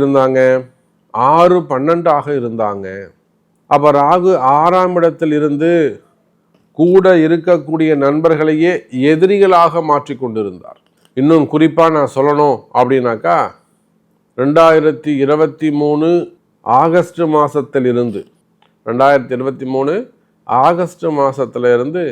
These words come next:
இல்ல அதுக்கும் முன்னாடி இன்னொரு பதினெட்டு மாசம் கொண்டு போங்க, ரெண்டாயிரத்தி இருபத்தி ஒண்ணு மார்ச் மாசத்திலிருந்து, டூ தௌசண்ட் ட்வென்டி ஒன் மார்ச்.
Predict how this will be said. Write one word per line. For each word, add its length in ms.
இல்ல 120
அதுக்கும் 400
முன்னாடி 340
இன்னொரு 280
பதினெட்டு 380
மாசம் 280
கொண்டு 240
போங்க, 180
ரெண்டாயிரத்தி 720
இருபத்தி 420
ஒண்ணு 200
மார்ச் 320
மாசத்திலிருந்து, 720
டூ 80
தௌசண்ட் 400
ட்வென்டி 380
ஒன் 120
மார்ச். 320